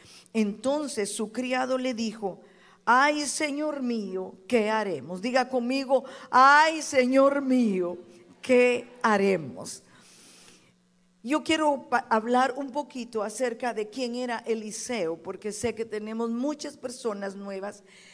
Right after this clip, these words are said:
que tal vez no conocen acerca de quién era Eliseo. Hubo un profeta llamado Elías,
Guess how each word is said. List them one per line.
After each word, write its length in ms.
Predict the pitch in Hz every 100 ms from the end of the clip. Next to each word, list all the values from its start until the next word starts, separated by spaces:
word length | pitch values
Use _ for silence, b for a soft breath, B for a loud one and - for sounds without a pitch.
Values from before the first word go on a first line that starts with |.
| B
que 140 | - 226
tal 180 | 220
vez 180 | 202 233
no 280 | 240 262 269
conocen 560 | 285 254 254 233 226 214
acerca 560 | 214 226 185 - 208
de 180 | 196 202
quién 300 | 220 220 196
era 240 | 190 185
Eliseo. 600 | - 196 202 - 180 147 - _ b b b b b
Hubo 260 | 302 349 381
un 80 |
profeta 520 | 381 349 349 262 247 190
llamado 600 | 202 202 226 233 254 254
Elías, 680 | 254 220 175 185 226 -